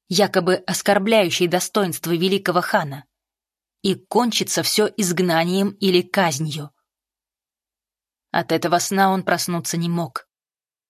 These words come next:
Невзирая на протесты, евнухи окружили его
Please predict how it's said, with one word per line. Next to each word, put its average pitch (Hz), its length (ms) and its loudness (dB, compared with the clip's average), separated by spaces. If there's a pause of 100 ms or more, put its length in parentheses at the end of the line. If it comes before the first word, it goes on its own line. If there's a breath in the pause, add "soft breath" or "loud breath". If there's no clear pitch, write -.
(320)
Невзирая 202 800 2
на 208 140 0
протесты, 196 840 -4 (160)
евнухи 214 580 0
окружили 208 560 2
его 202 420 2